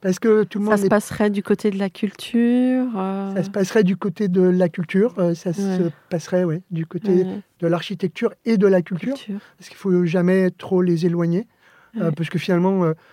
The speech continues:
Speaker 1: c'est les artistes qui sont les plus inventeurs, c'est pas les architectes. Hein, je veux dire, euh, les meilleures, les plus belles typologies, c'est les artistes qui nous les ont, euh, inventées, c'est-à-dire, euh, le loft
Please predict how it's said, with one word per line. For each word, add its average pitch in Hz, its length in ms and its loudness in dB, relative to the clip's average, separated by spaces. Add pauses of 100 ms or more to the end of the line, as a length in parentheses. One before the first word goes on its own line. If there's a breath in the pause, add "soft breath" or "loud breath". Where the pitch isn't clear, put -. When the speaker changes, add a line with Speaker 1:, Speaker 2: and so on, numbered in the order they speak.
(180 soft breath)
Speaker 1:
c'est - 180 -4
les 156 160 2
artistes 180 300 -2
qui - 160 -12
sont 160 320 -4
les 151 140 -4
plus 151 200 -6
inventeurs, 151 460 -4
c'est 151 100 -20
pas 165 80 -6
les 151 120 -4
architectes. 160 460 -8 (420 soft breath)
Hein, 160 200 -4
je 143 60 -8
veux 151 80 -8
dire, 180 160 2
euh, 165 100 0 (380 loud breath)
les 170 140 2
meilleures, 180 260 6 (120)
les 170 100 0
plus 185 160 -2
belles 185 180 4
typologies, 190 560 2
c'est 185 140 -2
les 160 160 2
artistes - 300 -4
qui 170 140 -6
nous 156 220 0
les 156 160 -2
ont, 165 240 -2
euh, 151 80 -4 (380 loud breath)
inventées, 185 400 4
c'est-à-dire, 170 440 2
euh, 151 40 2
le 170 120 4
loft 190 380 4